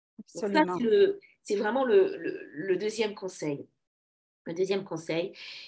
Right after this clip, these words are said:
Speaker 1: Et le troisième conseil, tout aussi important, c'est vraiment de se rendre compte de quel, dans, dans quel mindset je suis. Est-ce que je suis, comme on dit en anglais, dans un fixed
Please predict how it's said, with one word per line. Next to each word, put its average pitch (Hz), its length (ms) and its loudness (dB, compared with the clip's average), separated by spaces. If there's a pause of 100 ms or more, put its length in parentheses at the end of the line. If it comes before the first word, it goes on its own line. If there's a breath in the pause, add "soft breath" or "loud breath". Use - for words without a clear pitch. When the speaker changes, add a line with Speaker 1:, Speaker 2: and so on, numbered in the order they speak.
(140 loud breath)
Speaker 1:
Et 254 140 4
le 269 180 2
troisième 285 580 4
conseil, 196 760 2
tout - 160 -12
aussi 202 240 -6
important, 170 640 -6 (320 soft breath)
c'est 240 260 0
vraiment 254 600 4
de 220 80 -4
se 208 160 -2
rendre 208 260 -2
compte 254 360 -6
de 196 340 4
quel, 254 300 2
dans, 208 240 -6
dans 214 160 -4
quel 262 320 0
mindset 233 560 0
je 180 120 -10
suis. - 380 -12 (1160)
Est-ce 277 240 6
que 285 100 0
je 247 140 -2
suis, 254 400 0
comme 220 180 -2
on 208 60 0
dit 208 120 -2
en 208 120 0
anglais, 202 400 2
dans 180 260 0
un 170 140 0
fixed - 720 -6